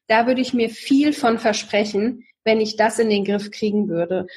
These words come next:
Und es kann wahlweise eben wirklich die sein, wo ich das Gefühl habe, da, da verspreche ich mir das meiste von, weil das ist halt mein Hauptmoment.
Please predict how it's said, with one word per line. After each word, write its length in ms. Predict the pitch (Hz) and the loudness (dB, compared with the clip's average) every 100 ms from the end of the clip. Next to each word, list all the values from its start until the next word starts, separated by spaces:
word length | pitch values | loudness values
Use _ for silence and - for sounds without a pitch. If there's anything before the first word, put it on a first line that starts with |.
| - - | -20 -4
Und 160 | 220 | 0
es 160 | 214 214 | 0 -2
kann 260 | - 226 226 | -2 0 2
wahlweise 560 | 202 220 226 214 214 | 4 4 2 0 0
eben 220 | - 214 | -2 -2
wirklich 360 | 214 233 240 226 | -4 -2 -2 -2
die 140 | 233 | -4
sein, 280 | 220 214 214 | 2 2 4
wo 80 | 214 | 2
ich 80 | 214 | 0
das 60 | - | -4
Gefühl 240 | - 226 | -6 -4
habe, 100 | 214 | -2
da, 180 | 214 208 208 | -2 -4 -2
da 100 | 214 | -4
verspreche 360 | 214 220 - 220 | -4 -6 -6 -4
ich 60 | |
mir 80 | 214 | -4
das 100 | 202 | -2
meiste 420 | 208 190 254 - | 0 2 2 0
von, 240 | 269 247 226 | -4 -2 2
weil 100 | 208 | 2
das 220 | 208 208 | 0 -4
ist 220 | 226 - | -8 -2
halt 220 | 208 202 | 0 0
mein 240 | 202 196 190 | -2 -2 0
Hauptmoment. 800 | 226 202 - 269 277 262 294 359 | 0 0 0 0 2 2 2 0